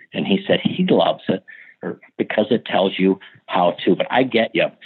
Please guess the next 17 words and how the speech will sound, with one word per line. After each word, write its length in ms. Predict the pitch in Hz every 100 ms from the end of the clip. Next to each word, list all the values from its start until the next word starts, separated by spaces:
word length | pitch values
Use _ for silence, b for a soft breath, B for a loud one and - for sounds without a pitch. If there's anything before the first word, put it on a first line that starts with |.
| B B
Um, 260 | 104 90 92
I 140 | - 113
run 200 | 117 104
these 140 | 98 -
small 220 | 95 98
group 240 | 95 98 -
roundtables, 720 | 90 90 92 101 98 101 101 -
Chuck. 260 | - 110 - - - - -
And 120 | 87 -
so 280 | 87 87 - B B B B
I 80 | 101
got, 260 | 95 95 -
this 120 | 95
lady 400 | 95 117 147 101 -
says 200 | - - -
to 60 | 82
me, 280 | 82 78